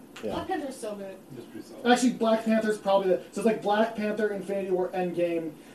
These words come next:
Speaker 4: Guardians one, and then the last one I mentioned. Oh crap! I forgot Winter Soldier. Yeah, it's not even top six.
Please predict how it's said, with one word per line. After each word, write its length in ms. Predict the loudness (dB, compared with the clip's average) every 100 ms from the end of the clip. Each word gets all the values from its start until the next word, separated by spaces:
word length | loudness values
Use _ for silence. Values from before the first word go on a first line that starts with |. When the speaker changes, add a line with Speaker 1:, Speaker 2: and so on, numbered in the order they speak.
| -8
Speaker 4:
Guardians 560 | 0 4 4 2 -2 -6
one, 560 | -4 -2 0 0 0 -4 -10 -20 -10
and 120 | -4 -2
then 80 |
the 80 | 0 2
last 320 | 0 -2 -4
one 120 | -2
I 60 | -2
mentioned. 480 | -4 -4 -6 -6 -14 -16 0
Oh 160 | 2 4
crap! 360 | 4 4 4 4
I 100 | 4
forgot 440 | 4 4 4 4
Winter 220 | 4 6 4
Soldier. 440 | 4 4 4 2 0 2
Yeah, 200 | 4 6
it's 120 | 6
not 200 | 6 6
even 160 | 6 6
top 260 | 6 2
six. 540 | 0 0 0 -4 -10